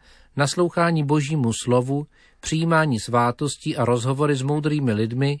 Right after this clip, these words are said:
ti pomohou rozpoznat, které vztahy stojí za to pěstovat a rozvíjet. Jsi milován Ježíšem. Ne abstraktně, ale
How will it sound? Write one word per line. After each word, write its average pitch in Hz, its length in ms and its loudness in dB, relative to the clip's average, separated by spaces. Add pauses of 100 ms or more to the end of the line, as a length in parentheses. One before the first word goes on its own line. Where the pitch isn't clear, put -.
ti 120 140 -4
pomohou 170 500 2
rozpoznat, 113 760 -2 (120)
které 196 320 2
vztahy 160 340 -2
stojí 139 300 0
za 123 140 0
to 120 140 -6
pěstovat 135 640 0
a 143 100 0
rozvíjet. 98 680 -2 (360)
Jsi - 220 -4
milován 160 500 2
Ježíšem. 98 800 -2 (420)
Ne 208 240 2
abstraktně, 98 1040 -4 (160)
ale 90 180 -6